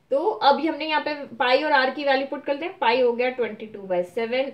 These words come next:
आर आपका यहाँ पे रेडियस जो है वो दोनों का सिक्सटी है, तो सिक्सटी into आपका सिक्सटी हो गया,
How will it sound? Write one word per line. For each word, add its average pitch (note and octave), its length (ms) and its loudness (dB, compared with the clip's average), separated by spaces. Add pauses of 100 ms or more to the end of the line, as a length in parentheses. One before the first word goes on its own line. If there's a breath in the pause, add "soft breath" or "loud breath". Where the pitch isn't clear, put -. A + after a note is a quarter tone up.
आर A#3 260 4
आपका A#3 280 0
यहाँ G#3+ 360 -4
पे B3 100 4
रेडियस A3 600 -2
जो A3+ 120 2
है A3+ 100 0
वो A3 140 -10
दोनों G3 300 -10
का B3+ 420 -6
सिक्सटी C4+ 300 -6
है, D#4+ 220 -4
तो C4 80 -2
सिक्सटी B3+ 720 -6
into B3+ 140 -2
आपका C4+ 300 0
सिक्सटी B3+ 400 -6
हो G3+ 120 0
गया, F#3 240 -4